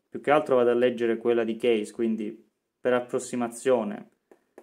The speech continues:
assumo che si tratti di quella di giunzione, perché dalla parte del case non dissipa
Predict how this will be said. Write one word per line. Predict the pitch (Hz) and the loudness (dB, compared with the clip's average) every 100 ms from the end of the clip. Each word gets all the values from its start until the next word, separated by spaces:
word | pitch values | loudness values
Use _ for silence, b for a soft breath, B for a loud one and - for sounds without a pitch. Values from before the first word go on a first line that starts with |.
| _ - - _ _ | _ -20 -20 _ _
assumo | 120 - 147 143 123 | -8 -4 -2 0 0
che | - 113 | 0 0
si | 113 120 | 0 0
tratti | 131 123 - 107 | 2 2 0 -8
di | 104 | -8
quella | 101 123 113 | 0 2 2
di | 110 | 0
giunzione, | 117 135 120 117 | -4 -2 0 2
perché | 107 - 107 | -2 -8 -10
dalla | 104 104 | -8 -6
parte | 117 113 - | -6 -6 -8
del | 104 | -10
case | - 110 101 - | -4 -2 -2 -4
non | 110 110 | -6 -4
dissipa | 110 117 113 107 - 101 | -2 -4 -6 -12 -12 -12